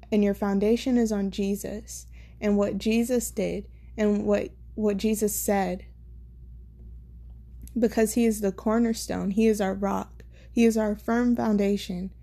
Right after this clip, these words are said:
the rock on which our faith stands. He's the author and the finisher of our faith.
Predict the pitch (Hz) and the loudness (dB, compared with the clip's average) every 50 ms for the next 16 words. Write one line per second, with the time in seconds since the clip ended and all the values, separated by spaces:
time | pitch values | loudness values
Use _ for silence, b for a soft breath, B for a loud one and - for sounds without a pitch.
0 | b b b b b b 214 208 202 196 208 214 226 247 240 - 233 226 214 208 | b b b b b b 2 4 4 4 4 4 4 2 2 0 0 0 2 2
1 | 202 214 220 220 - - 208 202 202 - - 208 208 220 220 - - 196 185 185 | 2 0 0 0 -2 -2 -2 -2 -2 -2 0 0 0 0 0 -2 -4 -2 -2 -2
2 | 196 - - 214 208 196 - 214 220 - - - 226 240 233 - 254 247 233 214 | -2 -2 0 -2 -2 0 -2 -4 -4 -2 0 0 0 0 2 2 2 4 4 2
3 | 196 190 190 - 220 220 214 220 220 - 226 214 208 208 190 - 185 180 185 - | 2 0 -2 -2 0 2 2 2 0 0 0 -2 -2 -2 -2 -2 -4 -4 -4 -4
4 | - 190 170 139 190 - | -2 -2 -2 -2 -4 -10